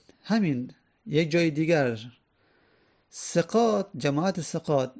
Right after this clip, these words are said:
این حدیث رو از بصر، از بصر، اه، بصر بن عبیدالله از واصله روایت کردن بدون اینکه از ابو ادریس نامی ببرن.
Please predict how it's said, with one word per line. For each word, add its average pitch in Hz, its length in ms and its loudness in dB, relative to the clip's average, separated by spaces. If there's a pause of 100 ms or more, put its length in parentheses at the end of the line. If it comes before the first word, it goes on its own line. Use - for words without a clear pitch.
(100)
این 185 180 -2
حدیث 190 420 0
رو 190 100 2
از 139 260 0
بصر، 208 560 2 (420)
از 123 280 -6
بصر، 190 520 0 (3250)
اه، 117 220 -4
بصر 139 320 0
بن 131 120 -2
عبیدالله 135 760 0
از 131 160 -2
واصله 143 840 2 (1400)
روایت 139 380 2
کردن 113 520 -6 (580)
بدون 165 320 2
اینکه 208 280 0
از 196 260 0
ابو 143 200 0
ادریس 156 400 0
نامی 123 200 -2
ببرن. 117 500 -2